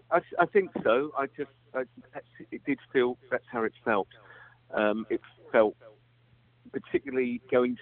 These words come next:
through the, preparing for the tour and going through the catalogue, songs that I wrote as a teenager up to songs that I wrote in my fifties, late fifties. It felt like a really good career overview and quite a,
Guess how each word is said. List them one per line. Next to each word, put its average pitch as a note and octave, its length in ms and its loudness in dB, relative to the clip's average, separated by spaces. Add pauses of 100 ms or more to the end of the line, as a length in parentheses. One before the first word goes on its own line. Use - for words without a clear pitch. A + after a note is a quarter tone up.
through A#2 300 0
the, A2 260 0 (520)
preparing C3+ 420 4
for - 140 -14
the G#2+ 80 -8 (100)
tour A2+ 300 0 (280)
and G#2 140 -8
going A#2 220 4
through G#2 100 -14
the F#2 60 -6
catalogue, F#2 580 0 (160)
songs B2+ 320 -4
that C3 120 -2
I A2 80 -4
wrote A2 340 0 (120)
as - 120 -18
a - 240 -20
teenager A#2 680 -4
up A2+ 180 -4
to G#2+ 60 -18 (100)
songs G#2 280 -6
that G#2 120 -4
I G2+ 40 -2
wrote G2 280 2 (120)
in F#2+ 80 -12
my F#2+ 140 -2 (140)
fifties, G2+ 420 -6 (580)
late G2 260 -6
fifties. F#2+ 320 -6 (500)
It F#4 120 6 (120)
felt C3+ 200 8
like A#2+ 180 2
a A#2 60 2
really C3+ 440 0 (160)
good A#2 220 0 (840)
career G#2+ 500 -2
overview E2+ 720 -8 (240)
and F#2+ 260 -8
quite C3 460 -2 (260)
a, G#2 260 -4